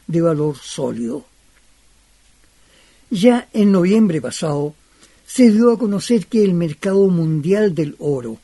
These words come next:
con sede en Londres, estaba vendiendo las opciones de compra de cospeles o de oro en barras a tres años plazo a un valor de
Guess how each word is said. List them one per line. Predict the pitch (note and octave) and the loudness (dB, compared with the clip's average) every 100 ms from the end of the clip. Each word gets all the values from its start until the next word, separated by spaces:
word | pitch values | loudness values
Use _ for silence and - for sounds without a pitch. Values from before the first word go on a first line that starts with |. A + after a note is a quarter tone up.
| _ _ | _ _
con | - D3+ | -6 -4
sede | - E3 C3 B2+ | -4 -4 -4 -6
en | C#3 D#3+ | -4 2
Londres, | G#3+ A3 E3+ C#3+ C3+ - - _ _ _ _ _ _ _ _ | 4 4 0 -6 -14 -18 -20 _ _ _ _ _ _ _ _
estaba | B3 A3 - A3+ A#3 A#3+ - | -2 -2 0 -2 0 -2 -4
vendiendo | E3 F3 G#3+ G3+ F#3 A3+ A#3+ G#3 F3 | -2 0 2 2 0 2 2 2 2
las | D#3+ D3+ | 0 -2
opciones | E3+ D3+ - G3+ G#3 G3+ | -6 -6 -4 -2 -2 -4
de | E3+ | -6
compra | F#3 G3 D#3 - B2+ A#2+ | -2 0 0 -4 -14 -12
de | C3+ | -10
cospeles | D#3 D3 - - G3+ G#3 F3+ D3 E3 | -6 -8 -10 0 2 4 0 -4 -6
o | D3+ | -6
de | C#3+ | -6
oro | D#3 F3 E3+ | -4 -2 0
en | D#3+ D#3 | -2 -2
barras | G3+ E3 C3+ - - _ _ _ _ - | -2 -4 -8 -12 -20 _ _ _ _ -6
a | F#3+ F3+ _ _ | -4 -4 _ _
tres | A3+ B3+ - - _ - | 2 2 0 -8 _ -6
años | G#3 G#3 F#3+ - _ | -2 -2 -4 -8 _
plazo | F#3+ D3+ - A#3+ A3 _ _ _ _ _ _ _ _ _ _ _ | -2 -2 -6 -12 -12 _ _ _ _ _ _ _ _ _ _ _
a | F3+ | 0
un | G3+ G#3+ | 2 2
valor | G#3+ G#3+ G3 G3+ | 0 2 2 2
de | G3 G#3 G3 | 0 -2 -4